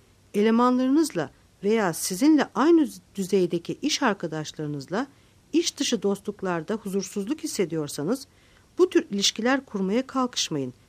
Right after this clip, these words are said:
ve kendinizi suçlu hissetmeyin. Kişilerin motive edilmesi. Motivasyon insanların başarılı olmalarına, kişisel tatmine ulaşmalarına yardımcı olmaktır. Siz her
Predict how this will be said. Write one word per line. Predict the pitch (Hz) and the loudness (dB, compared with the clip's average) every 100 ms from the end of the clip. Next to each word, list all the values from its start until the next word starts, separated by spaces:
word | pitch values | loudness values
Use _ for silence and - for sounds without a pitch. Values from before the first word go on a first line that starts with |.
| _ 254 | _ -4
ve | 262 | -4
kendinizi | 202 190 190 185 214 | -4 -2 -2 -4 -6
suçlu | 233 180 - 196 | -8 -8 -6 -6
hissetmeyin. | 165 - 156 143 135 - _ _ _ _ _ _ - | -8 -8 -8 -6 -8 -10 _ _ _ _ _ _ -4
Kişilerin | 294 269 302 330 339 | 2 2 4 4 6
motive | 269 262 214 | 4 0 -4
edilmesi. | 151 135 139 127 - - _ _ _ _ _ - | -4 -4 -8 -8 -14 -18 _ _ _ _ _ -4
Motivasyon | 247 277 320 339 330 370 403 - | -2 0 2 2 2 0 0 0
insanların | 247 247 - 262 254 254 330 226 | 0 0 0 -2 0 2 2 2
başarılı | 196 - 226 285 | 0 0 2 2
olmalarına, | 240 180 156 139 139 196 - _ _ _ _ - | 2 0 -4 -6 -6 -8 -12 _ _ _ _ 0
kişisel | - - - 359 349 | 4 6 8 8 6
tatmine | - 254 254 277 | 2 0 4 4
ulaşmalarına | - 185 175 - 170 160 180 | 2 -2 -2 -2 -2 0 0
yardımcı | 233 196 196 190 190 185 | 2 4 4 2 -2 0
olmaktır. | 139 139 131 - 131 _ _ _ _ _ | -2 -4 -8 -12 -16 _ _ _ _ _
Siz | - - 302 - | -6 0 2 0
her | - - 220 | -4 2 2